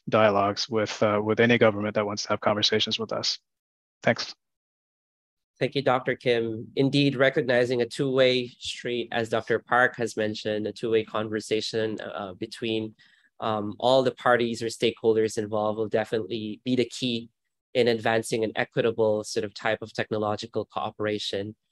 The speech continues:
Speaker 2: be it on investments or an exchange of talent and technology. And again, thank you to all our participants, uh, for being with us today.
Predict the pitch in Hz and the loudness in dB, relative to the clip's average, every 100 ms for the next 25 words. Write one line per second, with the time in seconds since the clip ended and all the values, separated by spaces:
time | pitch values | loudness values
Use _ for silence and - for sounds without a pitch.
0 | _ _ 127 131 120 117 110 151 - 151 | _ _ 4 6 6 4 4 2 4 4
1 | 147 143 - - 113 113 110 - - - | 6 4 -2 -4 -2 -2 -4 -10 -6 -2
2 | 117 117 101 - 113 113 113 110 117 107 | -2 -4 -8 0 2 4 2 0 -8 -8
3 | 113 113 107 110 104 101 101 _ - - | -8 -6 -4 -6 -6 -8 -10 _ -20 -14
4 | - 139 135 - 135 139 143 156 151 143 | -2 0 0 -2 0 2 2 0 0 -2
5 | - - 151 160 151 143 143 - 143 135 | -4 2 4 4 2 0 -2 -2 0 0
6 | 131 131 - 123 123 127 - 127 123 139 | 0 -4 -4 2 2 2 0 -4 -2 0
7 | 139 123 - 135 - 123 131 131 | 0 0 -2 -4 -2 2 4 4